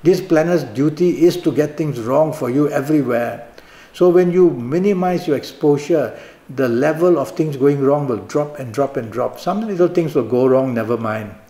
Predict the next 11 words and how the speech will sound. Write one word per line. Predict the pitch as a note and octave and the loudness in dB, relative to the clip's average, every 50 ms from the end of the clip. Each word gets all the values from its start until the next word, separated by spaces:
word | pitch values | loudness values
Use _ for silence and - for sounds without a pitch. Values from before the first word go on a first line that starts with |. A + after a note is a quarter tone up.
| - - _ _ - - - - - _ _ | -20 -20 _ _ -20 -20 -20 -20 -20 _ _
So | - - C#3+ | -4 -4 -4
be | A#2 G2 A2 D3+ E3+ | -2 0 0 0 0
careful | D#3 - D#3 D3 C#3+ C#3+ - - D#3+ E3 D#3+ D#3 D3+ | 2 0 0 0 0 0 0 0 2 2 0 0 -4
and | C3+ A#2+ A2 - | -10 -10 -10 -8
protect | - C#3 C3 G#2 - - - E3 D#3 - - - - | -4 -4 -4 -4 -6 -4 -2 -2 -2 -4 -12 -12 -8
what's | B2 B2 - - | -8 -8 -8 -8
valuable | C3 A2+ A#2+ A#2 A#2 A#2+ B2 B2+ B2+ B2 B2+ B2+ B2 | -8 -4 -4 -2 -2 -2 -2 -2 -4 -2 -4 -6 -8
for | A#2 - C3 A2+ | -6 -8 -8 -6
you | G#2 A2 A2+ A2+ | -4 -4 -4 -4
as | G#2+ G2+ | -6 -8
well. | G#2+ G#2 G#2+ G#2+ A2 G#2+ - | -8 -10 -10 -8 -8 -12 -14